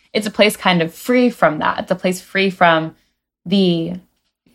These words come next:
the gaze and the guilt and the implications that come with being the only woman in the room, and you're in instead an empowering environment of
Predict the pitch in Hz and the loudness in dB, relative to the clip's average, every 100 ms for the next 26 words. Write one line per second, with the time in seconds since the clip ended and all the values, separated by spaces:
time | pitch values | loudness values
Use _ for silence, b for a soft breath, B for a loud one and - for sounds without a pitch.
0 | - - 175 - _ _ 190 180 190 175 | -16 -12 -12 -12 _ _ 0 2 2 4
1 | 170 170 160 156 156 160 151 151 - 156 | 2 0 -6 -6 -2 0 0 -4 -6 -4
2 | 151 151 147 170 b b - 220 202 175 | 0 0 0 -2 b b 0 0 2 0
3 | 175 175 175 170 170 - - 180 156 156 | 0 0 0 0 -2 -2 0 2 0 -6
4 | - 175 170 160 160 165 156 151 151 156 | -2 0 2 0 0 -2 -2 -4 -4 -4
5 | 156 151 147 135 - 165 147 151 - 165 | -2 -2 -4 -6 -4 -4 -4 -6 0 0
6 | 151 151 180 - - 67 - 165 - - | 2 -4 -6 -4 -2 -2 -2 0 -2 -4
7 | 90 87 | -6 -8